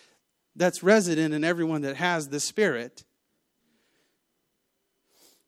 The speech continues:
And I, I, I just started, okay, pause, Lord. We, we paused here. You paused here. I, I was gonna finish the list 'cause I know there's one more at least.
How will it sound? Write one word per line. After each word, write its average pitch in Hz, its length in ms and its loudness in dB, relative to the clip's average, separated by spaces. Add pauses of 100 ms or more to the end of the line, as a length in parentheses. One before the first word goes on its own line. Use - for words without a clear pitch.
(920)
And 151 140 -2
I, 147 160 -4
I, 139 300 -6
I 131 180 -6
just 131 180 -6
started, 147 300 -4
okay, - 240 -8
pause, 151 680 -4
Lord. 156 380 -4 (720)
We, 131 120 -4
we 127 160 -4
paused 185 460 2
here. 147 140 -2
You 208 240 2
paused 156 420 -2
here. 170 220 2
I, 175 240 2
I 160 200 0
was 202 140 0
gonna 160 220 -2
finish 156 340 -2
the 135 100 -10
list 139 540 -4
'cause 139 140 -4
I 147 60 -2
know 175 180 0
there's 131 200 -4
one 135 200 -6
more 131 280 -4
at 113 120 -10
least. 147 680 -4